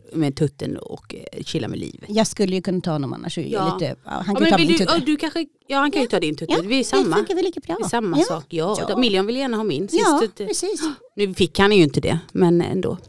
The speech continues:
Speaker 2: Tutte som tutte.
Speaker 1: Tutte som tutte.
Speaker 2: Ja.
Speaker 1: Eller i alla fall om det är mig och Sara.
Speaker 2: Precis. Ja, ja, bara oss.
Speaker 1: Ja.
Speaker 2: Bara B F F.
Speaker 1: Ja. Är du klar nu?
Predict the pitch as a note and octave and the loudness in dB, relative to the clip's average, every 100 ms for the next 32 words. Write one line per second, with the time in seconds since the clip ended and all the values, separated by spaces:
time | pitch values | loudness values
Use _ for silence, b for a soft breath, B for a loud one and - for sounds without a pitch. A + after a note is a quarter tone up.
0 | b b - C#4+ - E3+ G3 D4 C4 A3 | b b -8 -8 -6 -8 -6 2 2 2
1 | E3 D3 D#3+ G3 B3 - G#3 G3 G3 E3+ | -2 -2 -4 -4 -6 -6 -6 -2 0 0
2 | D#3+ C3+ C#3 G#2 B2 D#3 C3+ D3 G2 - | -2 -4 -4 -6 -8 -8 -10 -12 -14 -14
3 | - - - F#3 - G3+ A#3 F3 D#3 F3 | -8 -6 -4 -6 0 4 6 4 0 4
4 | A3 D3+ - - G3 F#3+ - G3+ A3 G#3 | 4 4 -2 -10 -12 -12 -10 -8 -6 -6
5 | - - - F#3 F3 F#3 _ _ _ _ | -10 -18 -20 -16 -14 -14 _ _ _ _
6 | _ G#3+ A3 A3 A3+ F3+ G3 | _ -10 -8 -8 -10 -10 -14